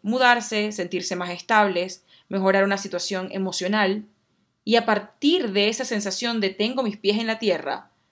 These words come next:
apostar por algo que tiene que ver con sanación y crecimiento, evolución, junto a otra persona, porque Marte está terminando tránsito en la zona de socios y pareja. Para muchas, un sueño empieza a hacerse realidad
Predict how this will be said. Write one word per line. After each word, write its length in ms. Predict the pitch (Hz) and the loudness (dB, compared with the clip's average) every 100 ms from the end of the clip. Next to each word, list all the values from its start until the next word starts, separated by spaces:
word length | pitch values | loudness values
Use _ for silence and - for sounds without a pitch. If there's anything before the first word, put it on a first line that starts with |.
| _ _ - | _ _ -2
apostar 580 | 214 214 202 - 277 269 | 0 0 -4 4 4 4
por 120 | 220 | 2
algo 220 | 226 220 | 2 2
que 80 | 196 | -2
tiene 240 | 196 208 | 0 0
que 120 | 208 196 | 0 0
ver 200 | 196 190 | 0 0
con 160 | 185 | -4
sanación 480 | 180 180 175 - 269 | -2 -4 -4 -2 -2
y 80 | 269 | -2
crecimiento, 720 | 196 190 175 214 185 - - | -4 -6 -2 -2 -2 -2 -4
evolución, 760 | 196 185 180 175 240 202 190 190 _ _ | -2 -2 -2 -4 -2 -2 -4 -10 _ _
junto 380 | - 233 214 202 | -4 -2 2 4
a 40 | 220 | 2
otra 160 | 220 | 2
persona, 540 | 196 180 175 156 - _ _ _ _ - | -2 0 -2 -4 -10 _ _ _ _ -2
porque 300 | 196 196 190 | -2 2 2
Marte 340 | 208 240 247 | 4 2 0
está 180 | 240 202 | -4 -2
terminando 480 | 202 196 190 190 185 | 0 0 0 0 0
tránsito 380 | 196 196 196 | -2 -2 -2
en 80 | 190 | -2
la 80 | 170 | -2
zona 240 | - 196 | -2 0
de 100 | 180 | 0
socios 420 | 165 - 190 196 190 | -2 -4 -4 -4 -6
y 80 | |
pareja. 480 | 185 147 117 - - _ - - _ | -6 -6 -6 -8 -20 _ -20 -20 _
Para 240 | 208 185 170 | 4 4 4
muchas, 540 | 196 285 330 381 - | 2 0 0 -2 -2
un 140 | 208 208 | -2 0
sueño 280 | 214 202 | 2 2
empieza 300 | 196 196 190 | 2 2 0
a 20 | 185 | 2
hacerse 320 | 185 185 190 | 0 0 -2
realidad 560 | 185 170 175 202 202 | -2 -4 0 0 -2